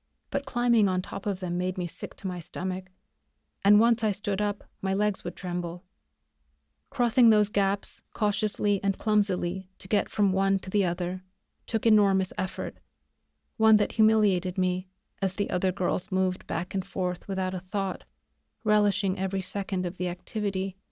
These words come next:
as if they were birds hopping from branch to branch. How I envied their brazen strides! It now occurs to me that I was as tenacious as I was timid.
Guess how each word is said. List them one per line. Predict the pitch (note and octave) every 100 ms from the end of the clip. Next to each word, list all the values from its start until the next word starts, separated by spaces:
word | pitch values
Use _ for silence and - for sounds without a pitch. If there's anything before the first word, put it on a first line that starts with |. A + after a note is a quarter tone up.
| _ _ _
as | G#3+ F#3+
if | A3
they | - F#3+
were | G3+
birds | F#3 G#3 G#3 G3
hopping | - G#3+ - G3+
from | F#3+ G3+
branch | F#3+ F#3+ F#3+ -
to | -
branch. | G3 F#3+ F#3 F#3 - _ _ _ _ _ _ _ _ _
How | - F#3+ G3+
I | G#3
envied | F#3 G#3 G3+ G#3
their | G3 G3
brazen | G3+ G3 G#3 G3+
strides! | - - F#3+ F#3 F#3 - - _ _ _ _ _ _ _ _ _ _ _
It | A3
now | G#3 G#3+ G#3+
occurs | G#3 A#3+ B3
to | -
me | G3+ F#3+ F#3+ G3 _ _ _
that | -
I | A3 A3+
was | A3 G#3+
as | G3+
tenacious | - G#3 A3 B3 - - F3
as | E3+
I | F3
was | F#3 F#3 -
timid. | - G#3+ G3 F#3